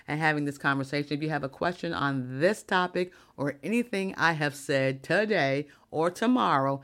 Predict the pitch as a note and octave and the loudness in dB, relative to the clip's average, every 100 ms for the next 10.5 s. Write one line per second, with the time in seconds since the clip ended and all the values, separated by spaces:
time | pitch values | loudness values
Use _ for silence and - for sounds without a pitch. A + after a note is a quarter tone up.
0 | - _ - B3+ A#3 A#3+ A3+ A3 G#3+ C3+ | -12 _ -4 0 2 2 0 -2 -2 -2
1 | B2 - F#3 - F3+ B3+ D3+ C#3 F3 - | -4 -4 -6 -4 -2 0 2 2 0 -4
2 | C#3+ D3+ - - F3 - F3+ E3 D#3+ D3 | -4 -4 -4 -4 -4 -4 -6 -2 -2 0
3 | C#3 C3+ C#3 - - C#3 D#3 F#3 - C3+ | -2 -2 -4 -4 -6 -6 -6 -8 -4 -2
4 | B2+ A#2+ B2 A#2 A2+ A#2+ B2 - - _ | -2 -4 -6 -6 -8 -8 -10 -14 -20 _
5 | _ - B3 C4+ C4 D3 C3 - C3+ _ | _ -2 2 4 2 0 0 -2 -10 _
6 | _ - C#3+ - - F#3 F#3 F3 E3+ D#3 | _ -4 -4 -4 -8 -8 -6 -10 -8 -6
7 | D#3 D3 C#3 C3+ B2+ B2 C3 - - _ | -2 -2 -2 -2 -2 -4 -8 -14 -20 _
8 | - C#3+ D3 C3 - C#3 B2+ B2+ - C3 | -10 0 0 0 -4 -4 -4 -6 -8 -4
9 | C3 C3+ - C3+ C3 C3+ - E3+ F3 E3 | -2 -4 -4 -2 -4 -6 -2 0 0 0
10 | D#3 D3 C#3+ C#3 C3+ | 0 0 0 0 -2